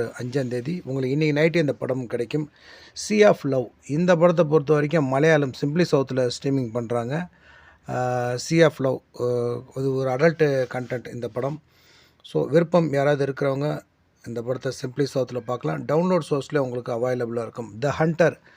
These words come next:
வைபவுடைய நடிப்புல வெளியே வர இருக்கக்கூடிய,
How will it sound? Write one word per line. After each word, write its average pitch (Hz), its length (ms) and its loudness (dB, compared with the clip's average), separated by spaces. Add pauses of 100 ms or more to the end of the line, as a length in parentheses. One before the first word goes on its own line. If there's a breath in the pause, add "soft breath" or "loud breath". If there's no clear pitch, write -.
(400 soft breath)
வைபவுடைய 165 840 6
நடிப்புல 139 440 -2 (720)
வெளியே 139 220 2
வர 131 240 0
இருக்கக்கூடிய, 123 480 -4